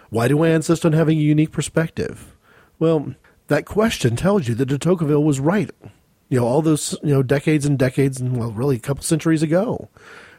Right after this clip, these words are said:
that a lot of people in America try to avoid the work of forming opinions of their own. And there's a lot of people, powerful people in powerful positions, who are more than happy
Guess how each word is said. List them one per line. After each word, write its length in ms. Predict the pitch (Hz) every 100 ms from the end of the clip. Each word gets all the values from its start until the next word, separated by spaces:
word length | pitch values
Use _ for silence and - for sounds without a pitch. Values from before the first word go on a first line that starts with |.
| _
that 220 | 143 131 - _ - - -
a 80 | 147
lot 180 | 135 196
of 60 |
people 240 | 208 180 165
in 60 |
America 480 | 143 147 202 131 113 - -
try 160 | - 190
to 140 | 208
avoid 720 | 185 131 160 240 98 87 82 - _ -
the 160 | 120
work 580 | 120 180 180 92 - - -
of 100 | 120
forming 320 | - 156 139
opinions 400 | 123 143 131 120
of 120 | 113
their 160 | 104 151
own. 320 | 185 85 95 - - -
And 100 | -
there's 140 | 135 120
a 60 |
lot 180 | 117 147
of 60 | 196
people, 400 | 139 104 110 - -
powerful 400 | 185 190 127 120
people 340 | 110 101 139
in 60 | 131
powerful 400 | 110 113 117 120
positions, 560 | 98 156 165 95 98 - - -
who 140 | - 127
are 60 |
more 460 | 110 110 151 170 156
than 140 | 147
happy 460 | 135 147 - 87